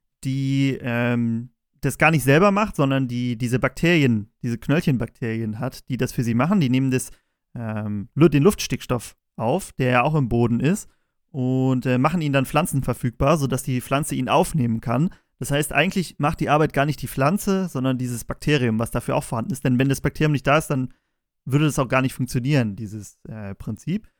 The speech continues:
Und so kommt dann der, der Luftstickstoff, den die Pflanze eigentlich fast nicht aufnehmen kann, der aber ja, unsere Luft besteht ja zum großen Teil aus Stickstoff, ähm, den man ja auch mit dem Haber-Bosch-Verfahren in Stickstoffdünger umwandeln kann, aber die Pflanzen können das selber fast gar nicht,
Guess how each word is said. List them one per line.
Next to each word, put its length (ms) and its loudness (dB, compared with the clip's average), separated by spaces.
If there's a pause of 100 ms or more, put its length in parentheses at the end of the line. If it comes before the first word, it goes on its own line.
(160)
Und 120 -2
so 300 6
kommt 260 0
dann 140 4
der, 300 4
der 120 0
Luftstickstoff, 600 0
den 120 0
die 80 0
Pflanze 300 0
eigentlich 400 -2 (260)
fast 280 -4
nicht 180 0
aufnehmen 480 2
kann, 380 -2 (200)
der 120 0
aber 140 4
ja, 260 6 (520)
unsere 260 2
Luft 180 2
besteht 240 0
ja 80 2
zum 280 0 (220)
großen 460 2
Teil 220 4
aus 140 0
Stickstoff, 640 -6
ähm, 540 0 (140)
den 200 2
man 140 4
ja 120 6
auch 80 2
mit 160 0
dem 300 -2
Haber-Bosch-Verfahren 1000 2
in 360 0 (220)
Stickstoffdünger 1600 0
umwandeln 460 2
kann, 260 -2
aber 100 0
die 100 -4
Pflanzen 340 -4
können 200 0
das 300 0
selber 460 0
fast 360 -8
gar 240 2
nicht, 320 -2